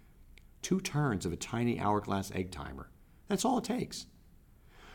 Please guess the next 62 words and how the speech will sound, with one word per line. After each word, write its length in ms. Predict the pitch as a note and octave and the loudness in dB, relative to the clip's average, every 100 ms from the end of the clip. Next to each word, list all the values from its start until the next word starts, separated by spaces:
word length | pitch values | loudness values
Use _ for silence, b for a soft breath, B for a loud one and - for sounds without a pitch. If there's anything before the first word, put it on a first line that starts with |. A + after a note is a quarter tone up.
| B | B
Do 80 | G#3 | 6
you 60 | |
think 120 | G#3 A3 | 8 6
a 60 | |
person 400 | - E3 D#3+ D#3+ | 6 6 6 4
that 80 | B2+ | 4
has, 180 | B2 A#2 | 2 0
has 200 | A#2+ C3 | 0 2
to 80 | A2+ | 4
leave 220 | A#2 B2+ | 4 6
his 160 | A#2+ A#2 | 4 4
or 80 | |
her 80 | A#2 | 4
desk 320 | G#2 G#2+ A2 | 6 4 4
and 80 | G2 | 4
go 80 | A2 | 6
to 80 | G#2 | 6
the 80 | F2+ | 6
break 280 | G#2 A#2 | 6 6
room 140 | B2 A#2 | 4 2
to 60 | |
get 120 | G#2+ F#2 | 2 -2
a 60 | |
cup 240 | - A#2 G2+ | -2 -4 -2
of 200 | - - | -6 -2
coffee 380 | A2+ B2 - G#2+ | 2 2 4 0
or 60 | |
tea 280 | F2+ - C3 | 0 2 4
to 80 | G#2 | 6
warm 260 | G#2 A2 | 6 6
up 120 | A2 - | 4 0
because 180 | F#2 | -4
the 60 | F#2 | 2
workplace 460 | G2 A2 G#2+ G#2 - | 2 2 2 0 0
is 120 | F2 | -2
overly 340 | A2+ G#2+ G2 | 0 2 2
air-conditioned 540 | F#2 A#2 C#3 C#3 E3 D3+ B B B | 2 0 0 0 -2 -4 B B B
wastes 300 | A#2 B2+ - | 6 6 6
more 360 | G#2+ B2 F#3+ G#3 | 4 6 6 6
or 160 | A#2 | 4
less 240 | A2 B2+ - | 6 4 2
than 140 | F2+ | -2
six 260 | - F2 F#2 | -2 -4 -2
minutes 220 | E2 D#2+ | -4 -4
a 60 | |
day 300 | D#2+ E2+ E2 - B - | -2 0 0 -4 B 2
doing 240 | G2+ F2 | 4 4
so? 260 | E2 D2+ D2 - - - - - B B B | -2 -6 -8 -14 -20 -20 -20 -20 B B B
And 100 | C#3 | 6
what 120 | A#3+ | 8
if 40 | B3+ | 8
they 100 | F#3 | 8
stop 280 | - E3+ | 8 6
by 100 | - | 6
somebody 280 | B2 C#3 B2+ | 4 6 6
else's 260 | B2+ B2 G2 | 6 4 4
desk 240 | C3 C3 | 4 4
to 80 | - | 0
kvetch 320 | - A2+ B2+ | 0 0 2
about 160 | - F#2+ | 0 -2
the 80 | - | 0
temperature? 540 | A#2+ A#2+ - - | -2 0 -4 -8